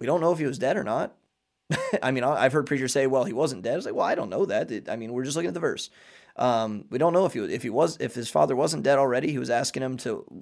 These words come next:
you know, "Let me go home until, you know, my father passes," or, you know, whatever it is, there's an event, there's a funeral, um, that's more important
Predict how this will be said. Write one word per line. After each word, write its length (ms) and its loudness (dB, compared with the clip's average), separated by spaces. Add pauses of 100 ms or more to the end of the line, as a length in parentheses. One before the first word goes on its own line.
you 80 -8
know, 140 -8
"Let 180 -4
me 120 -8
go 200 -2
home 220 -6
until, 500 -4 (380)
you 100 -6
know, 140 -2
my 120 -4
father 440 0
passes," 680 -6
or, 520 -6 (460)
you 140 -6
know, 220 -6 (100)
whatever 420 4
it 60 0
is, 480 -2 (240)
there's 220 -4
an 80 -6
event, 360 -4
there's 180 -6
a 60 -10
funeral, 520 -14 (420)
um, 260 -10
that's 200 -8
more 180 -6
important 600 -12